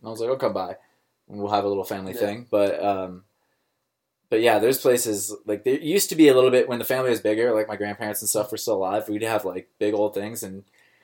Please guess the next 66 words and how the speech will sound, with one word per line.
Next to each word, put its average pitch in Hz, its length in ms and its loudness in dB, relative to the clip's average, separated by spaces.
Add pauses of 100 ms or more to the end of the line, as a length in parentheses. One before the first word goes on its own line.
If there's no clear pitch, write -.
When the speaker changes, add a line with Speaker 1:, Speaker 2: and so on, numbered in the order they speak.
(760)
Speaker 1:
like, 120 140 2
Speaker 2:
Dude. 214 80 2
Speaker 1:
aunts 131 160 2
and 143 80 6
uncles 151 180 4
come 170 120 4
over, 165 240 12
and 160 120 6
you're 160 100 4
just - 100 -2
like, 123 360 6
"Oh, 117 240 2
you 123 120 -8
gotta 127 200 8
have 113 120 6
the 107 60 -2
same 117 280 -2
conversations." 117 560 -2
Like 110 60 2
Speaker 2:
You 104 60 2
Speaker 1:
you're 202 80 0
Speaker 2:
get, 233 200 6
Speaker 1:
saying. - 0 -
Speaker 2:
you 214 160 -2
literally 240 260 8
are 214 60 12
like, 202 160 10
"So, 233 260 8
uh, 175 360 10
so 175 160 -4
what 175 100 -4
are - 20 -10
you, 185 140 -6
uh, 175 160 6
doing?" 175 420 -2
Like, 156 240 2
all 190 140 12
they, 226 80 10
they 214 180 8
don't 247 120 8
even 302 140 2
Speaker 1:
Oh, 226 60 -2
Speaker 2:
care 165 180 10
Speaker 1:
you're 220 100 12
Speaker 2:
how 220 100 12
Speaker 1:
in 240 60 12
Speaker 2:
you 233 60 12
Speaker 1:
school. 190 180 12
Speaker 2:
are. 262 340 12
Speaker 1:
You're 208 140 12
in 196 80 10
Speaker 2:
They 247 160 12
don't 330 180 12
Speaker 1:
school, 269 120 12
Speaker 2:
care 233 60 12
Speaker 1:
too. - 80 8
Speaker 2:
how 220 100 12
you 202 180 10
are. 175 180 12
They 156 140 6
just 185 280 4
care, 196 320 8
like, 165 240 12
what 156 160 8
you're 147 120 -2
doing. 120 260 -4